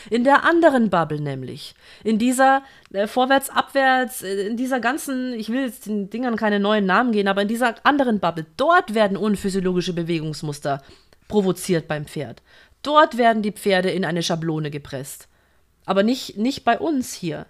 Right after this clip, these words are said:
Nein. Und ich bin so froh, dass ich das erkannt habe. Und dass jedes Pferd individuell sein darf. Der eine hat einen kurzen Hals, der andere einen langen. Die muss ich unterschiedlich betrachten.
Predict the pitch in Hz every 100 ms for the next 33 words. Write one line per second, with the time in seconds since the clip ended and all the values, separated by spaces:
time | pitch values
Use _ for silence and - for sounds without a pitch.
0 | _ - 240 233 151 - _ _ _ _
1 | _ _ 196 208 - 226 214 240 285 -
2 | 214 277 220 - - - 180 196 196 190
3 | 175 269 339 349 170 135 - _ _ -
4 | - - 202 226 220 233 262 269 - 226
5 | 247 269 240 254 226 220 208 208 208 -
6 | 196 196 180 240 262 185 - - _ -
7 | 190 247 254 240 226 - 294 320 - 285
8 | 269 269 240 220 233 233 226 220 302 220
9 | 208 220 214 - 233 277 269 262 254 247
10 | - - - 202 214 226 359 - - 147